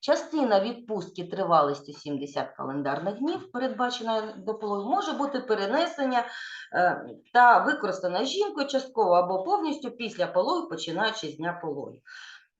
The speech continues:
Все би було би добре, і це б, ну, і ця б норма працювала, вона дуже добре підходить до всіх цих статей, цих законодавчих актів, які я перерахувала раніше.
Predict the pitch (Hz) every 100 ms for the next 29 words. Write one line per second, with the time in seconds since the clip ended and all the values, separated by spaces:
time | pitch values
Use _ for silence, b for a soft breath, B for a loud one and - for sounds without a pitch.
0 | _ _ - 339 359 320 320 302 247 269
1 | 202 277 320 185 151 - - 294 269 262
2 | 247 247 214 208 262 240 247 269 214 -
3 | 214 - 180 185 190 160 180 220 - 165
4 | 165 254 277 233 147 170 233 220 202 202
5 | 220 - 226 185 170 202 202 - 262 -
6 | - 233 - - 202 202 202 190 190 180
7 | 170 180 180 170 175 180 175 170 - 190
8 | 165 156 147 147 - 151 139 143 139 -
9 | 139 - 165 - 151 143 139 135 165 254
10 | 285 -